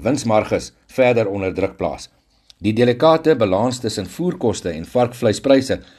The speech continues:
is ook die kernbepaler van, eh, winsgewendheid. En dan, eh,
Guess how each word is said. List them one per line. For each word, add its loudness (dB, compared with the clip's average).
is -10
ook -4
die -2
kernbepaler 0
van, -8
eh, -6
winsgewendheid. -4
En -14
dan, 0
eh, 4